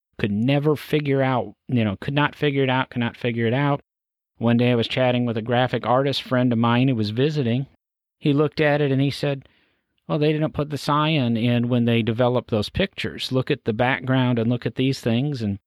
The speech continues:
being a graphic artist, he, he saw that.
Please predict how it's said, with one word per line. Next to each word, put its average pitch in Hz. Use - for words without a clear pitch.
being 127
a 110
graphic 123
artist, 147
he, 156
he 131
saw 165
that. 98